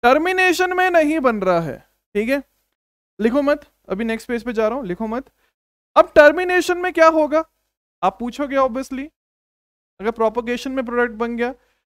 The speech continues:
टर्मिनेशन बोलने का अभिप्राय क्या होता है, आप कोई भी रेडिकल रिएक्शन को कब टर्मिनेट,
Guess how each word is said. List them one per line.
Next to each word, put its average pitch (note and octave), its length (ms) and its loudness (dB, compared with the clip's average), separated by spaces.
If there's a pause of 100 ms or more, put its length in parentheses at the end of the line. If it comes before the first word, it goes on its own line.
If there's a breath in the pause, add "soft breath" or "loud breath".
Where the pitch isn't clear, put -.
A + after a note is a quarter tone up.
(260)
टर्मिनेशन F#4+ 680 2
बोलने D#4+ 340 0
का D#4+ 120 4
अभिप्राय C#4 460 2
क्या C4 180 -2
होता E3+ 320 -2
है, D#3 140 -10 (480)
आप D#4 140 4
कोई D#4 260 2
भी F#4+ 140 2
रेडिकल C#4+ 500 0
रिएक्शन B3+ 500 -2
को D4 120 -4
कब D4+ 440 0
टर्मिनेट, B3+ 680 -2